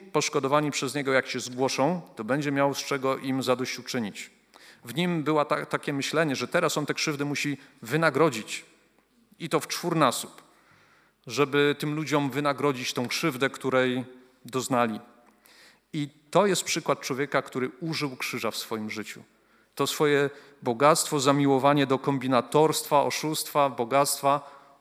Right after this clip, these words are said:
on to zabił w swoim życiu i ratował się, jak czytamy. To go uwolniło.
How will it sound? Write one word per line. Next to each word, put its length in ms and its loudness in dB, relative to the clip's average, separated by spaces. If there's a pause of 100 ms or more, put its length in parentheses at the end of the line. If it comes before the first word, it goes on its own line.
on 260 4
to 160 -2
zabił 420 -2
w 40 -10
swoim 320 -8
życiu 340 -8 (400)
i 320 2 (120)
ratował 460 4
się, 160 -6
jak 180 -10
czytamy. 440 -12 (280)
To 120 0
go 120 2
uwolniło. 600 2